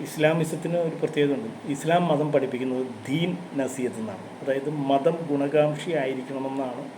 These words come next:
ഖുറാനിലൂടെ മുഹമ്മദ് നബി പഠിപ്പിച്ചിട്ടുള്ളത് തന്നെ, പറഞ്ഞിട്ടുള്ളത് തന്നെ. അപ്പം ആ മുഹമ്മദ് നബിയെക്കുറിച്ചാണ് അദ്ദേഹം ഈ പറയുന്നത്. അതിന് മുഹ-, ഈ ഞാനത് ഡീറ്റെയിൽ ആയിട്ട് പറഞ്ഞുതരാം.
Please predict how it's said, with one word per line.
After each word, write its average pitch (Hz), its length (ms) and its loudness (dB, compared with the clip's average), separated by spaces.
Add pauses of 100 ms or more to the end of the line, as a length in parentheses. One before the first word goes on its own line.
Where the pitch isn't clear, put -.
(340)
ഖുറാനിലൂടെ 131 680 0 (760)
മുഹമ്മദ് 139 540 2
നബി 139 200 -2 (380)
പഠിപ്പിച്ചിട്ടുള്ളത് 143 680 2
തന്നെ, - 160 -8 (540)
പറഞ്ഞിട്ടുള്ളത് 180 580 10
തന്നെ. 101 160 -8 (280)
അപ്പം 165 200 2 (440)
ആ - 20 4 (140)
മുഹമ്മദ് 175 360 6
നബിയെക്കുറിച്ചാണ് 185 600 6
അദ്ദേഹം 151 260 6
ഈ - 100 2
പറയുന്നത്. 113 320 0 (360)
അതിന് 160 180 0 (160)
മുഹ-, 156 260 -2 (600)
ഈ 175 40 -2 (140)
ഞാനത് 175 280 4 (160)
ഡീറ്റെയിൽ 156 320 6
ആയിട്ട് 160 220 6
പറഞ്ഞുതരാം. 123 400 -2